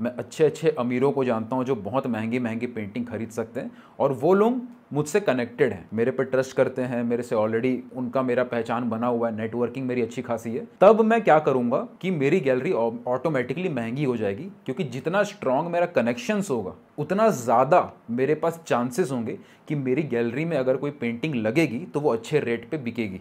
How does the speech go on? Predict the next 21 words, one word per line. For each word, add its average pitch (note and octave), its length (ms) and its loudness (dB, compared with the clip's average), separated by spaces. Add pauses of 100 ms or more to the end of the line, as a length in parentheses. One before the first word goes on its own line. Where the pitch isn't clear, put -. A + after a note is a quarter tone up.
(120)
ओके? D#3 160 -10 (480)
मान D3 240 4
लो F#3+ 100 2
मैंने D#3 180 0
यहाँ D3+ 120 -2
पे F3 80 -2
पचास B2 480 2
पेंटिंग B2 300 -4
लगवाई, G2 380 -2 (120)
उस D#3+ 200 -4
पचास D3 440 2
पेंटिंग D#3 320 -2
में F3 140 -2
एक D3 280 -2
पेंटिंग C3+ 380 -2
पचास B2 400 0
लाख B2 160 -2
की C#3+ 80 -6
सेल A2+ 220 -2
हो G#2 100 -2
गई। F#2+ 120 -8